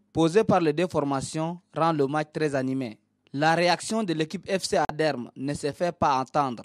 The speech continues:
à la quarantième minute de la première partie, peu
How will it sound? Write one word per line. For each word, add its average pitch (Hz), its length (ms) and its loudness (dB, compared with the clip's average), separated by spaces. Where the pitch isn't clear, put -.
à 135 120 -2
la 143 100 2
quarantième 165 520 -2
minute 151 280 -4
de 147 60 -4
la 135 100 0
première 151 340 -2
partie, 123 460 -6
peu 180 160 4